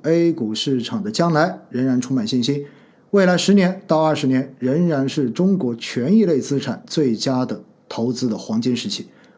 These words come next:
我觉得这一点应该大家都跟我一样充满信心。那既然是这样子，短期之内的市场调整其实只不过是长期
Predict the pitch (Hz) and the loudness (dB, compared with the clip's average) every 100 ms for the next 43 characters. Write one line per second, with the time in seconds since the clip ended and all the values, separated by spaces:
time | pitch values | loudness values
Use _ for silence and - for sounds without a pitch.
0 | - 110 127 127 123 - - 196 185 - | -6 -2 0 0 -2 -6 -2 2 2 2
1 | 110 120 - 135 131 131 131 131 117 123 | -2 -4 -6 -2 0 0 -2 -2 -2 -4
2 | 120 143 139 135 110 92 120 123 - - | -2 -2 0 0 -2 -2 -2 -2 -8 -8
3 | 147 135 92 - 107 123 127 - - _ | -2 -2 -2 -2 -2 -2 -6 -8 -20 _
4 | _ _ _ 220 214 226 202 202 226 202 | _ _ _ 2 4 4 4 4 4 4
5 | 170 120 90 - 139 131 131 - 160 160 | 2 -2 -6 -6 -2 0 0 0 -2 0
6 | 165 165 151 123 117 135 120 110 131 202 | 0 0 0 0 -4 -4 -4 -2 2 4
7 | 180 - - _ _ - 156 143 139 - | 2 -2 -14 _ _ -2 0 0 -2 -4
8 | 110 - 147 135 135 113 - - - 147 | -4 -2 -2 0 -4 -6 -12 -12 -6 2
9 | 190 214 - 196 185 | 4 4 4 0 0